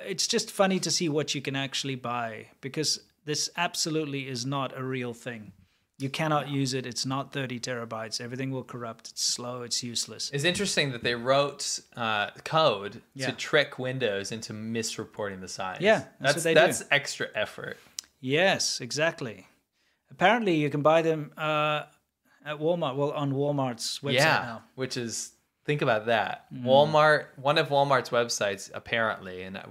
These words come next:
Speaker 2: this is, again, this is not according to us,
Speaker 1: Yeah.
Speaker 2: is selling these hard drives, these fake
Speaker 1: Yeah.
Speaker 2: hacked hard drives.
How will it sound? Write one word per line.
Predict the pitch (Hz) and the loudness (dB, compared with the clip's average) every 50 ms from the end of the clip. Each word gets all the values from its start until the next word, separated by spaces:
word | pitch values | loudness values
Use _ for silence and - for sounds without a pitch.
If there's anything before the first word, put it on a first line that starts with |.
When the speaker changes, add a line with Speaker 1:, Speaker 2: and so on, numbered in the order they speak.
| 107 | -16
Speaker 2:
this | 110 101 101 92 95 | -14 -12 -12 -10 -12
is, | 101 92 92 | -12 -12 -12
again, | 101 95 104 95 92 92 | -12 -10 -10 -10 -10 -10
this | 95 92 - - | -12 -12 -12 -12
is | - | -10
not | 101 95 92 | -8 -8 -8
according | 92 - 98 95 92 | -8 -8 -10 -10 -8
to | 92 98 | -8 -8
us, | 92 90 92 - - _ _ _ _ _ 135 | -8 -8 -10 -12 -16 _ _ _ _ _ -14
Speaker 1:
Yeah. | 127 120 117 | -10 -8 -6
Speaker 2:
is | 117 113 | -4 -4
selling | - - - 123 117 117 117 117 107 107 104 104 101 101 107 117 - _ _ | -2 0 4 4 4 6 6 4 2 2 0 -2 -8 -14 -16 -18 -20 _ _
these | - 113 110 104 - | -14 -10 -10 -8 -6
hard | - 117 120 120 104 | -2 -2 -2 -2 -4
drives, | 104 95 98 101 | -4 -6 -6 -6
these | 104 104 - | -8 -12 -16
fake | - - - - 120 113 113 117 131 | -18 -12 -4 0 2 2 4 2 0
Speaker 1:
Yeah. | 131 127 123 - - _ _ _ _ _ | -2 -2 -6 -8 -14 _ _ _ _ _
Speaker 2:
hacked | - 113 110 107 - - - - - | -4 -2 -2 -2 -2 -4 -10 -18 -10
hard | - 113 107 107 101 98 | -8 -6 -6 -6 -6 -8
drives. | - - - - - - 120 - - - | -8 -8 -8 -8 -8 -12 -14 -16 -20 -20